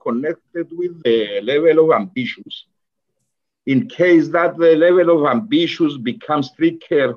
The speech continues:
consequently, E X I reduction rate should become quicker. So it is highly connected with the revision of the strategy, which will take place on twenty twenty-three.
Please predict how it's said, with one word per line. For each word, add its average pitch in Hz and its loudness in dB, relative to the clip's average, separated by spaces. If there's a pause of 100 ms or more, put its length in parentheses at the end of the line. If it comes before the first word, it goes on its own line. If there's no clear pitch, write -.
consequently, 143 -4
E 165 -10
X 127 -8
I 160 -2
reduction 143 -8
rate 135 -6
should - -20
become 127 -8 (640)
quicker. 160 2
So 214 2
it 151 -6
is 131 -14 (100)
highly 196 -2
connected 175 -4 (300)
with 156 -6
the 147 0
revision 196 -2
of 147 -4
the 123 -4
strategy, 127 -4
which 190 -2
will 160 -12 (180)
take 240 -12 (100)
place 226 -14 (440)
on 170 -6 (120)
twenty 220 -10
twenty-three. - -10